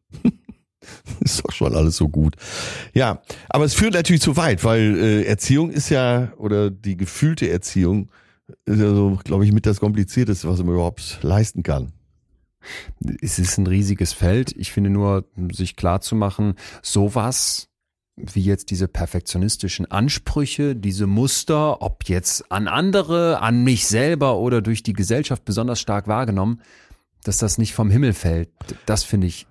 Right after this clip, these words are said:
Speaker 2: ist ein wichtiger Gedanke, ne? Dass ich nicht morgens aufwache und
Speaker 1: Ja.
Speaker 2: sag, „Ah, ab heute bin ich Perfektionist“,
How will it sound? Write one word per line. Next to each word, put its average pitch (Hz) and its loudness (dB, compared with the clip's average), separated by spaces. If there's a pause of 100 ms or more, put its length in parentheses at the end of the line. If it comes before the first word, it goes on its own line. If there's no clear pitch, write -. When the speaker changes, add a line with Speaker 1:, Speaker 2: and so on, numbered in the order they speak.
Speaker 2:
ist - 0
ein 87 0
wichtiger 85 -2
Gedanke, 82 -4
ne? 92 0
Dass 95 -2
ich 92 -4
nicht - -2
morgens 92 0
aufwache 101 0
und 92 0
Speaker 1:
Ja. 95 4
Speaker 2:
sag, - -6 (240)
„Ah, 117 0 (220)
ab 95 0
heute 107 2
bin 107 2
ich 101 0
Perfektionist“, 98 0